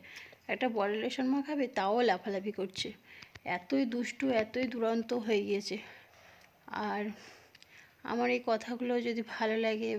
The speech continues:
আর অনেক মায়েদেরও মনে এগুলো, মানে, আসবে, যেসব মায়েদের বাচ্চাগুলো বড় হয়ে গিয়েছে, আর সেই সব মায়েদের পুরানো স্মৃতি, পুরানো কথা তো মনেই পড়বে। আর দেখছো ও কি,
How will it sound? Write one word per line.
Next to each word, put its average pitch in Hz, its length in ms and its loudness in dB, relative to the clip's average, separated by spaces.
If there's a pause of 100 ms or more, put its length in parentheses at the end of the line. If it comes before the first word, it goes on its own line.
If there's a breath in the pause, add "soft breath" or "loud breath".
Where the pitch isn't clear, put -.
আর 220 260 -2
অনেক 226 460 -2
মায়েদেরও 214 480 -2
মনে 220 500 0 (440 loud breath)
এগুলো, 226 320 4 (440)
মানে, 226 320 0
আসবে, 208 500 -2 (380)
যেসব 226 360 -2
মায়েদের 214 480 0
বাচ্চাগুলো 208 560 -2 (140)
বড় 196 240 0
হয়ে 214 220 0
গিয়েছে, 202 400 -4 (680 loud breath)
আর 202 400 -4
সেই 247 220 0
সব 254 160 0
মায়েদের 233 360 2
পুরানো 226 420 2
স্মৃতি, 233 360 0
পুরানো 208 360 0
কথা 202 320 -4
তো 220 180 -4
মনেই 202 320 2
পড়বে। 202 360 -4 (760 loud breath)
আর 208 320 -4 (140)
দেখছো 247 340 0 (600 loud breath)
ও 254 100 0
কি, - 180 -12